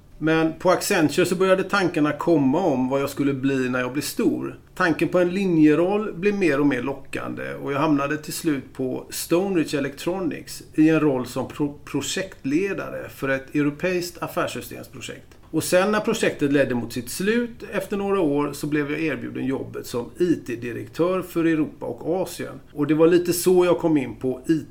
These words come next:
T-rollen. Och i den rollen rapporterade jag både till V D i Europa och C I O som satt på huvudkontoret i U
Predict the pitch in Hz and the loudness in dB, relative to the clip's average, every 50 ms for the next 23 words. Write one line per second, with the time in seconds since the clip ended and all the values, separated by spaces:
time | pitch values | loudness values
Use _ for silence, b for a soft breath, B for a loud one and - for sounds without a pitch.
0 | - 135 120 120 160 185 196 170 143 131 127 - - - - - - - - 147 | -4 -4 0 0 0 0 0 -2 -4 -6 -8 -14 -16 -20 -20 -20 -20 -12 -2 2
1 | 156 165 156 185 196 208 208 208 185 160 143 139 143 139 143 139 - 151 143 - | 2 4 4 4 2 4 2 4 4 2 2 2 0 -2 -2 -2 -4 -4 -4 -2
2 | 147 131 120 117 120 123 123 120 120 117 160 175 160 131 120 127 151 151 - 190 | -2 -2 0 -2 -2 -2 -2 -2 -2 -2 -2 0 0 -2 -2 -2 -4 -4 -4 -4
3 | 185 185 208 196 170 131 120 117 123 127 131 127 127 127 127 147 143 - - - | -4 -4 -4 -2 0 0 0 -2 -2 -2 0 2 2 2 2 2 0 -4 -10 -6
4 | - 202 208 214 208 - - 170 160 - - 175 165 165 160 160 151 135 123 120 | -4 -2 -2 -2 -4 -2 0 0 0 2 2 2 2 4 4 2 2 0 0 -4
5 | 120 - - 131 120 - - 131 - - - 131 117 131 123 117 123 - - 113 | -6 -6 -6 -6 -6 -2 -4 -4 -4 -4 -6 -4 -4 -4 -4 -6 -10 -10 -10 -12
6 | 113 - 139 127 - 127 123 - 139 151 | -10 -10 -10 -10 -10 -10 -8 -4 -4 -4